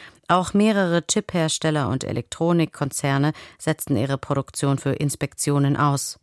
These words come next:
Bei dem gestrigen Beben der Stärke sieben Komma eins in der Präfektur Kumamoto kamen mindestens dreizehn Menschen ums Leben. Ein Einkaufszentrum stürzte teilweise ein,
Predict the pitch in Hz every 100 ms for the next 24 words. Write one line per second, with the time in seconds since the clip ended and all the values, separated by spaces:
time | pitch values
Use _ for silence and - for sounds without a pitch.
0 | _ - - - - 175 175 175 185 190
1 | 220 190 185 190 202 180 - 180 - 170
2 | 208 202 185 - 165 156 151 170 190 151
3 | 135 127 - 143 139 - - 151 - 143
4 | 143 156 160 151 - 160 156 - - -
5 | - 165 165 165 165 180 196 - 165 -
6 | 143 151 - 170 156 143 139 143 139 -
7 | 156 143 131 - - - - - 135 143
8 | 139 - 156 160 170 - - 165 156 156
9 | - 165 160 - 156 - 156 143 143 151
10 | 143 151